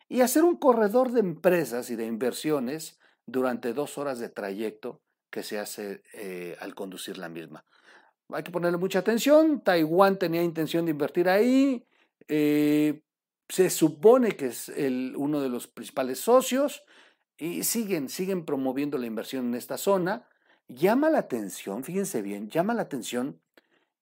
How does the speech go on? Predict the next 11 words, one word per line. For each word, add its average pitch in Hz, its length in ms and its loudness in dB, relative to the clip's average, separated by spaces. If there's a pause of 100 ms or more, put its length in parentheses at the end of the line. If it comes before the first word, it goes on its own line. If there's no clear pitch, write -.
(680)
que 170 140 -4
no 170 180 2
es 233 160 2
de 262 100 2
los 208 220 2
proyectos 143 600 -6
que 143 180 -4
tanto 160 460 -2
cacarea 123 600 -4
López 127 320 -10
Obrador. 131 500 -6